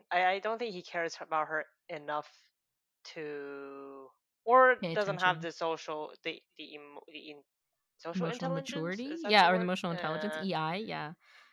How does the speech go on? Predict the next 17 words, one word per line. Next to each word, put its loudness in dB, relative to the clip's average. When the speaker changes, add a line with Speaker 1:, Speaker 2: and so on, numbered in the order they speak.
Speaker 2:
Maybe. -2
He's -2
just, -4
he's -4
just -6
happy 8
'cause -4
he's -6
a 2
dog, 2
Melina. -4
You -10
can't -8
hate -6
him. -6
He's -12
cute. -14